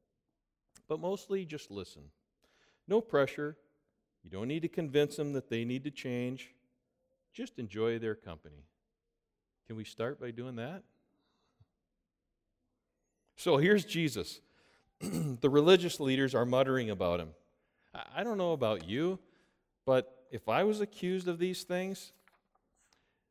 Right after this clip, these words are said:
I'd respond by pointing to all these crowds of people that are following me. Then maybe to further prove my credibility, I'd point out that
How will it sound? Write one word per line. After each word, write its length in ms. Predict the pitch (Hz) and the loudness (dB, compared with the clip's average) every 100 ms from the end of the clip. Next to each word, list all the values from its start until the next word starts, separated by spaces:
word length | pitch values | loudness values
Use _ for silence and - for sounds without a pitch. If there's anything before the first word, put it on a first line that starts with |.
| _ | _
I'd 200 | - 202 | 0 2
respond 480 | 151 - - 127 127 | 2 -2 0 0 2
by 100 | 120 | 0
pointing 400 | 113 147 143 131 | 0 -4 -4 -4
to 60 | 123 | -2
all 220 | 120 127 | -2 0
these 200 | 120 107 | -4 -8
crowds 360 | - 135 131 113 | -4 -2 0 -2
of 100 | - | -12
people 300 | 147 160 107 | -10 -4 -4
that 120 | 95 | -4
are 60 | 87 | -6
following 480 | - 87 87 82 82 | -6 -6 -6 -10 -16
me. 200 | 80 80 _ _ _ _ _ _ _ _ - | -20 -20 _ _ _ _ _ _ _ _ -4
Then 160 | 131 | 0
maybe 240 | 139 143 120 | 0 0 -2
to 100 | 110 | -4
further 600 | - 147 143 131 120 113 _ _ _ _ _ _ | -2 0 0 0 -2 -6 _ _ _ _ _ _
prove 240 | - 175 | 2 2
my 160 | 156 127 | 4 0
credibility, 880 | - 139 123 104 120 127 101 95 104 _ _ - - - _ _ _ _ _ _ _ _ _ _ - | 2 2 4 4 4 4 2 -4 -8 _ _ -20 -20 -20 _ _ _ _ _ _ _ _ _ _ -8
I'd 140 | 110 | -6
point 260 | - 160 135 | -4 -4 -2
out 300 | 123 131 - | 0 -2 -4
that 160 | 95 | -8